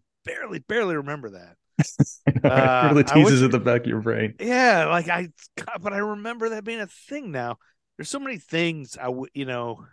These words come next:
Speaker 1: gosh, you know, I always think if, if I had it all to do over again, I would have been more, I would have done more, I would have, you know, yeah, there's so many
Speaker 2: You'd been a contender.
Speaker 1: I would have been a contender, yeah. So many things I had the opportunity of, and so,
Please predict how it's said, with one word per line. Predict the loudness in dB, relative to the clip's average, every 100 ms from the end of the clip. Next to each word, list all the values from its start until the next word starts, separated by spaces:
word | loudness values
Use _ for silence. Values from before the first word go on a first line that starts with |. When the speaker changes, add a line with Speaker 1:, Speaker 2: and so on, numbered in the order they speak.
| _
Speaker 1:
gosh, | -16 -16 -18 -20 -20 _ _ _
you | -4
know, | -2
I |
always | 0 0 -2
think | -8 -8
if, | -14 -18 _ _ _ _ _ -20
if | -20 -20 -14
I |
had | -8 -6
it | -4
all | -4
to | -4
do | -4 -6
over | -8
again, | -12 -16
I | -20
would | -18
have | -20 -14
been | -14 -12
more, | -10 -10 -10 -14 _ _ _ _ -20
I |
would | -16 -14
have | -16 -16
done | -14 -12 -8
more, | -6 -6
I | -6
would | -6
have, | -8 -12 _ _
you | -12 -10
know, | -10 -14 -16 -18
yeah, | -16 -12 -12 -12 -16
there's | -18 -18
so | -16
many | 0
Speaker 2:
You'd | 2 4
been | 4
a |
contender. | 4 2 4 4 2 -4 _ _ 0
Speaker 1:
I |
would | 2
have | 2
been | 0
a | 0
contender, | -4 -8 -8
yeah. | -4 -2 -4 -8 _ -8
So | -2
many | -2
things | 0 -2 -4
I | -6
had | -6 -8
the |
opportunity | -12 -16 -14 -12 -12 -14
of, | -18 -20 -20
and | -18
so, | -16 -16